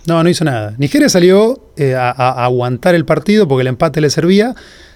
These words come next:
Se abrió un poquito más, no mucho, cuando Argentina ya estaba ganando. Pero tampoco es que, o sea, no, nunca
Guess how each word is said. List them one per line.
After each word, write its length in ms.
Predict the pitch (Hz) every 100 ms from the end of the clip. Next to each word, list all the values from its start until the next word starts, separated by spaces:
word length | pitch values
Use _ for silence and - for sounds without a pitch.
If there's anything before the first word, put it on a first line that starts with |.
| _
Se 240 | - - 143
abrió 260 | 135 143 180
un 80 | 156
poquito 360 | 156 185 170
más, 260 | 185 226 -
no 180 | 185 226
mucho, 480 | 196 175 - 117 - _ _ _ - -
cuando 260 | 135 135
Argentina 460 | 127 131 120 156 147
ya 140 | -
estaba 260 | - 151 139
ganando. 400 | 165 143 113 110 - - - -
Pero 220 | 131 110 - - -
tampoco 400 | - 110 143 135
es 60 | 117
que, 80 | 123
o 60 |
sea, 120 | 104 123
no, 160 | 120
nunca 580 | 113 139 151 143 120 110